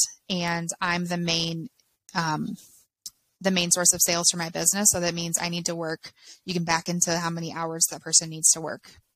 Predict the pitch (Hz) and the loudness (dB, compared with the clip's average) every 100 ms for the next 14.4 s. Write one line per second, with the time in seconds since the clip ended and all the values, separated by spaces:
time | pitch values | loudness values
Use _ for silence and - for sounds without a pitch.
0 | _ 165 156 - 180 151 - - 110 185 | _ -12 -12 -10 -6 -2 -2 -4 -8 -10
1 | - - - 185 180 180 170 175 185 190 | -14 -20 -8 -2 2 4 4 4 0 0
2 | 185 - 190 - 170 170 175 _ _ _ | 2 2 0 -2 0 0 -4 _ _ _
3 | _ _ - - _ _ _ 233 214 _ | _ _ -16 -16 _ _ _ 0 0 _
4 | _ _ _ _ _ - 214 196 190 190 | _ _ _ _ _ 0 2 2 2 2
5 | 185 185 180 - 190 185 202 202 185 190 | 4 2 0 -2 0 2 2 2 2 0
6 | 170 185 185 - - 196 190 180 175 175 | -2 -4 -8 -8 -6 -2 0 0 -2 -4
7 | 175 - 185 - 160 185 220 190 - 175 | -4 -2 -2 -2 -2 0 0 0 -2 -2
8 | 180 180 175 175 180 180 180 185 170 185 | -2 -2 0 0 0 -2 -2 -4 -6 -6
9 | - - 185 180 180 - - - - - | 0 2 2 0 -2 -6 -14 -12 -12 -12
10 | - - - - - _ _ _ - 170 | -12 -14 -14 -18 -20 _ _ _ -18 -16
11 | - - 202 196 175 180 175 170 208 220 | -12 -4 0 0 2 0 2 2 4 2
12 | - - - 202 214 208 214 214 220 208 | 2 -8 -12 -4 -2 2 2 4 4 2
13 | 202 226 _ _ _ _ _ - - 208 | 0 -2 _ _ _ _ _ -20 -4 2
14 | 190 185 180 185 | 4 4 2 0